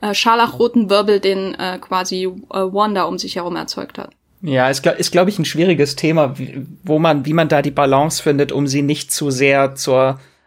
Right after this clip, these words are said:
Speaker 2: antagonistischen Macht zu machen in ihrer eigenen, äh, Geschichte. Äh,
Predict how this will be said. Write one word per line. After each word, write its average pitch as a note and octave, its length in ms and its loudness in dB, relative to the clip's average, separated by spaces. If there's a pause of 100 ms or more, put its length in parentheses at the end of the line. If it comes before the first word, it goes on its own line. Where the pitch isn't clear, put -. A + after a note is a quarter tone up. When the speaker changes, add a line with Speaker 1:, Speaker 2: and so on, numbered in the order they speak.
(160)
Speaker 2:
antagonistischen C#3 920 0
Macht C#3 280 -2
zu C#3+ 100 0
machen C3 300 0
in C3 100 0
ihrer A#2+ 200 -2
eigenen, A#2+ 500 -2
äh, A#2+ 340 -6
Geschichte. C3+ 640 -2 (380)
Äh, B2 280 -2